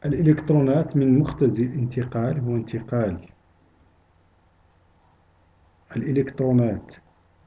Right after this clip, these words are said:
من مختزل المزدوجة الأولى، مختزل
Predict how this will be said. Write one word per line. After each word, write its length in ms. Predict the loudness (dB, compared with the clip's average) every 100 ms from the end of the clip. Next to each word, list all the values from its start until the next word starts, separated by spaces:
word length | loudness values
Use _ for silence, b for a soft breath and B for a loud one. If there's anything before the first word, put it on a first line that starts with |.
| _ _ _ _ _ _ _ _ _ _ _ _ _ _ _ _ _ _ _ _ _ _ _ _ _ _ _ 2
من 460 | 4 4 2 -4 -16 _ _ _ _ _ _
مختزل 480 | -2 0 2 2 4
المزدوجة 640 | 4 4 4 4 4 4 2
الأولى، 460 | 0 -4 -4 -4 -8 _
مختزل 720 | -10 -4 -2 -2 0 -2 -4